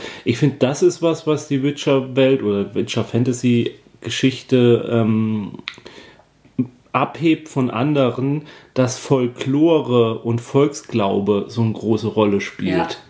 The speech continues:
Speaker 1: Das gibt's in anderen Fantasy-Welten auch so, aber hier steht's so sehr im Zentrum auch.
Speaker 2: Mhm.
Speaker 1: Hat's auch so eine große Macht? Ist es auch ein,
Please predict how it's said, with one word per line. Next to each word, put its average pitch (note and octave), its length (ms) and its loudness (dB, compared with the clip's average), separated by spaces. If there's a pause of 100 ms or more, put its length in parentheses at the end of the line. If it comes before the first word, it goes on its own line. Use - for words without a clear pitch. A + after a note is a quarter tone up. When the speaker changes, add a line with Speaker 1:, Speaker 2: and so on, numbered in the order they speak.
(180)
Speaker 1:
Das - 240 -2
gibt's - 240 -6
in C#3+ 100 4
anderen C#3 380 0
Fantasy-Welten B2 1120 -2
auch D#3+ 320 0
so, G3 480 0
aber C#3 200 2
hier C#3 160 -4
steht's C#3 400 -6
so C3 120 -4
sehr B2 260 0
im A2 160 -6
Zentrum C#3+ 640 -2
auch. F#3+ 220 0
Speaker 2:
Mhm. F#3 120 4
Speaker 1:
Hat's F3+ 220 2
auch A#2+ 140 -2
so C3+ 100 0
eine A#2 140 2
große A#2 340 0
Macht? B2 480 0
Ist A#2+ 160 -8
es A#2 140 -8
auch A#2 180 -2
ein, A2+ 180 -2